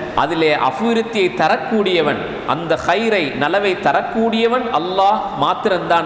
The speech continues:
என்ற அந்த நம்பிக்கை எங்களுக்கு உறுதியாக இருக்க வேண்டும். அது அல்லாமல் மஹ்லூக்குகளிலே, படைப்பினங்களிலே தான்,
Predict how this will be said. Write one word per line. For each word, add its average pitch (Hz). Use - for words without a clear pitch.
என்ற 196
அந்த 156
நம்பிக்கை 202
எங்களுக்கு 165
உறுதியாக 156
இருக்க 135
வேண்டும். 101
அது 156
அல்லாமல் 165
மஹ்லூக்குகளிலே, 160
படைப்பினங்களிலே 160
தான், 165